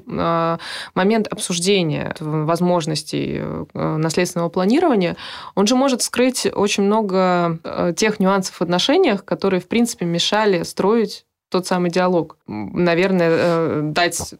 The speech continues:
ну, это модное слово, но тем не менее, инсайт к тому, чтобы пойти и разобраться с этими вопросами, да, то есть почему,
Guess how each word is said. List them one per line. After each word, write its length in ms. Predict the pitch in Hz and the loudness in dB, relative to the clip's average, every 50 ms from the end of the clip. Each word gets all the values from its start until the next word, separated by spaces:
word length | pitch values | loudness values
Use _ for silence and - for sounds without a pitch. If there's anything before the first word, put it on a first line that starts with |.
| - | -4
ну, 120 | 180 165 147 | -2 -2 -2
это 140 | 135 - | -2 -2
модное 300 | 147 151 156 147 147 147 | -2 0 0 0 0 0
слово, 240 | 147 - 170 170 156 147 | 0 0 0 0 0 0
но 80 | 143 | -2
тем 160 | 139 - 156 | -2 -2 0
не 80 | 156 156 | 0 0
менее, 320 | 156 160 151 151 143 - | 2 2 2 0 0 0
инсайт 540 | 160 151 - - 214 247 359 359 - - - _ _ | 0 0 0 0 2 2 2 0 -2 -8 -20 _ _
к 80 | - - | -14 -4
тому, 300 | - 180 165 180 202 220 | -2 0 2 2 2 0
чтобы 520 | - - - 170 165 160 170 165 160 151 151 | 0 -2 -4 -4 0 2 2 2 2 0 0
пойти 540 | - 165 165 160 - - - 202 220 220 190 | 0 0 0 0 -2 -2 0 0 2 2 2
и 40 | 170 | 0
разобраться 480 | 170 160 180 175 208 220 202 196 - | 0 0 0 0 2 0 0 0 -4
с 100 | 156 - | -8 -8
этими 280 | 160 156 - - 156 156 | -8 -8 -6 -6 -6 -6
вопросами, 600 | 156 165 160 - 175 180 170 - - 160 156 156 | -6 -6 -4 -2 0 0 0 -2 -6 -6 -4 -2
да, 120 | 165 220 | -2 -2
то 80 | 214 175 | 0 -2
есть 120 | 170 - | -4 -4
почему, 460 | - 180 - - - 190 208 196 - | -6 -6 -6 -2 0 2 2 2 0